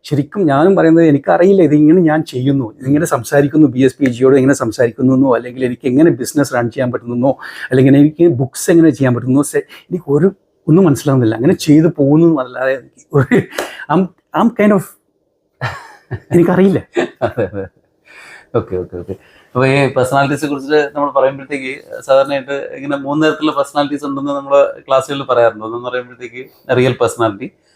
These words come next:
Speaker 2: രണ്ടാമത്തേന്ന് പറയുമ്പോഴത്തേക്ക് അക്വയർഡ് പേഴ്സണാലിറ്റി, അസ്യൂംഡ് പേഴ്സണാലിറ്റി ഇങ്ങനെ പറയാറുണ്ട്. അപ്പൊ നമ്മള് അസ്യൂംഡ് പേഴ്സണാലിറ്റി മീൻസ് ഇപ്പൊ നമ്മളിപ്പോ ഇന്റർവ്യൂവിന് ഇരിക്കുമ്പോ, ഏഹ്, so and so നമ്മൾ ഇങ്ങനെ ഇരിക്കണം, അല്ലെങ്കിൽ when you are going to take a class, ഏഹ്, ഇങ്ങനെ ആയിരിക്കണം, ഒരു അധ്യാപകൻ ഇങ്ങനെ ആയിരിക്കണം, ഒരു ഡോക്ടർ ഇങ്ങനെ ആയിരിക്കണം,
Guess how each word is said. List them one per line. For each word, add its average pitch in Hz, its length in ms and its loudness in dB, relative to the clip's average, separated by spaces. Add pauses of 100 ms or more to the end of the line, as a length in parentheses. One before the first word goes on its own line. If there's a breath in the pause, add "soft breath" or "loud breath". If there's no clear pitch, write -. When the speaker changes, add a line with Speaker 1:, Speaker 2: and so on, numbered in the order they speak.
(220)
Speaker 2:
രണ്ടാമത്തേന്ന് 143 500 0
പറയുമ്പോഴത്തേക്ക് 139 760 -6
അക്വയർഡ് 156 380 2
പേഴ്സണാലിറ്റി, 117 600 -4 (720)
അസ്യൂംഡ് 165 420 2
പേഴ്സണാലിറ്റി 98 460 -8
ഇങ്ങനെ 123 260 -4
പറയാറുണ്ട്. 95 420 -4
അപ്പൊ - 420 -6
നമ്മള് 170 220 4
അസ്യൂംഡ് 175 460 2
പേഴ്സണാലിറ്റി 175 420 0
മീൻസ് 190 320 -4
ഇപ്പൊ 170 180 -4
നമ്മളിപ്പോ 165 320 0
ഇന്റർവ്യൂവിന് 160 460 4
ഇരിക്കുമ്പോ, 143 380 -6 (280)
ഏഹ്, 123 60 -10
so 147 280 -2
and 127 120 -8
so 139 60 0
നമ്മൾ 135 200 -4
ഇങ്ങനെ 131 240 -2
ഇരിക്കണം, 104 320 -8 (280)
അല്ലെങ്കിൽ 135 280 2
when 135 160 2
you 143 100 2
are 139 140 2
going 135 220 -2
to 143 120 -8
take 131 320 -14
a 131 80 -18
class, 113 540 -2
ഏഹ്, 58 380 -6
ഇങ്ങനെ 139 320 -2
ആയിരിക്കണം, 120 280 0
ഒരു 123 80 4
അധ്യാപകൻ 135 520 0
ഇങ്ങനെ 120 180 -12
ആയിരിക്കണം, 107 340 -8
ഒരു 117 80 -14
ഡോക്ടർ 120 340 0
ഇങ്ങനെ 123 200 -6
ആയിരിക്കണം, 107 320 -6